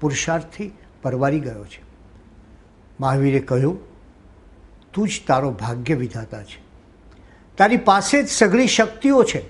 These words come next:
તારા ભીતરમાં પ્રચંડ આત્મશક્તિ છે અને એટલે જ માણસ જે માગણ બની ગયો હતો, એ માણસ,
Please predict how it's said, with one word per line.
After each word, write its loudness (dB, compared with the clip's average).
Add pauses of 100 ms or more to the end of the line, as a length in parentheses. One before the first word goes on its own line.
(580)
તારા 6
ભીતરમાં 4
પ્રચંડ 2
આત્મશક્તિ 2
છે -14 (760)
અને 4 (300)
એટલે 4
જ -2 (560)
માણસ 2
જે 6
માગણ 4
બની 4
ગયો 4
હતો, -6 (380)
એ 6
માણસ, 0